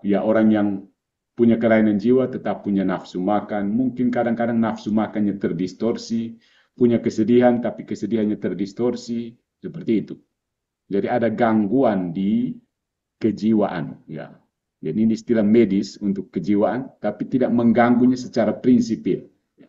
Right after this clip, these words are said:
Dia prinsip sebagai jiwa yang menggerakkan tetap ada. Nah, justru karena, eh, pemahaman bahwa jiwanya justru adalah penggerak utama, maka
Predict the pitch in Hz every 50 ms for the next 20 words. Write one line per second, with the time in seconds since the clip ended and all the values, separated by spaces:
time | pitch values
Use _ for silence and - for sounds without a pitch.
0 | _ _ _ _ _ _ _ _ _ _ _ _ _ _ - 117 117 117 - 151
1 | 156 147 151 147 147 - 143 127 135 135 127 131 123 117 131 143 139 139 131 127
2 | 123 120 123 123 123 120 127 147 151 - 147 127 - 117 - 117 113 - 101 104
3 | 92 78 - - _ _ _ _ _ _ _ _ _ _ - 117 110 110 110 113
4 | 165 175 - - 180 170 - 156 139 139 151 160 175 202 190 - - _ _ _
5 | _ _ _ _ _ - 123 131 135 135 135 131 131 131 131 127 120 - - _
6 | _ _ _ - 156 160 160 160 156 147 143 143 143 151 151 156 156 143 123 131
7 | 120 113 117 123 120 110 101 92 - - 135 160 156 147 143 135 127 131 127 123
8 | 113 101 110 123 123 - 127 123 117 107 110 107 107 104 - - - _ - 160
9 | 151 143 131 117 127 117 113 107 107 - - 110 98 98 104 95 90 92 113 147
10 | 170 170 - _ _ _ _ - 87 92 98 98 98 - 165 190 208 - - -